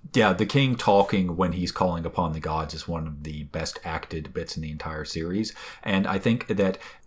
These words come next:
where they do that gibberish voice acting is actually what we would have preferred for the series going forward, but that wasn't the thing. So that's fine.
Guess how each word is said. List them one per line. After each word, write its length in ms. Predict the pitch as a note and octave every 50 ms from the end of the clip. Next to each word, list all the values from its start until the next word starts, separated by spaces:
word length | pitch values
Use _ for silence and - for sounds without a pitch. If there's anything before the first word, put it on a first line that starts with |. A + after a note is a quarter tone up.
| - -
where 260 | A2 A2 A2+ A#2+ A#2
they 180 | A2+ A2+ A2+ G#2+
do 200 | G2 G#2+ G#2+ G2+
that 340 | G2+ G2 - - - - G#2
gibberish 420 | - G2+ F#2+ - G2 F#2 F2 -
voice 300 | - F2 F2 F2 E2+ -
acting 280 | F2+ E2+ - - F2 F2
is 100 | E2 F2+
actually 300 | F2 F2 - - F2+ E2
what 200 | E2+ F#2 F2+ F2
we 140 | F2+ F2
would 220 | E2 E2 F2 E2 D#2
have 220 | E2+ E2 D#2+ -
preferred 580 | - - - - - E2+ E2 D#2+ D#2+ D#2+ D#2 - - -
for 280 | - - F#2 F2+ F2 E2
the 100 | E2+ E2
series 480 | - - F2+ D#2+ E2 E2 E2 D#2+ D2+
going 300 | - - E2+ D#2+ D#2+ D2+
forward, 520 | C#2+ - E2 D#2 D#2+ E2 F2+ F#2 F#2 F2+ -
but 200 | - E2+ D#2+ -
that 200 | F2 E2 D#2 E2
wasn't 360 | E2+ D#2 - E2 D2+ C#2 -
the 220 | D#2+ D2 D2 D2 - - - - - - _ -
thing. 320 | D#2+ D2 C#2+ C#2 C2+ C#2+ - - - -
So 140 | - E2 D#2+
that's 140 | E2 E2 -
fine. 220 | - - D#2 D2